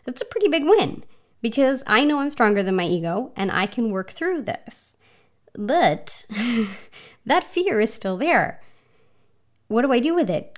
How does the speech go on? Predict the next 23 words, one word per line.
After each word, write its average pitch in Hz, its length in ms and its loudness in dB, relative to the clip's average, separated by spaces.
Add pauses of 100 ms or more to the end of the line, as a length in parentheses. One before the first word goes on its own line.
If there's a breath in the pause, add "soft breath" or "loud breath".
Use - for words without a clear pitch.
(120)
'Cause 226 240 -2
it 262 100 -8
feels 294 420 -2
very 214 340 2
real, 233 360 2
and 214 160 0
it - 140 -2
is 415 260 2
very 170 300 -2
real. 160 300 -4
It's 202 160 -8
happening. 190 500 -2
I 143 80 -4
can 196 160 -2
feel 202 380 -4
it 233 100 0
in 226 80 0
my 226 140 0
body, 160 440 0
and 185 160 -4
I 170 60 -8
need 180 260 -4
to 180 200 -10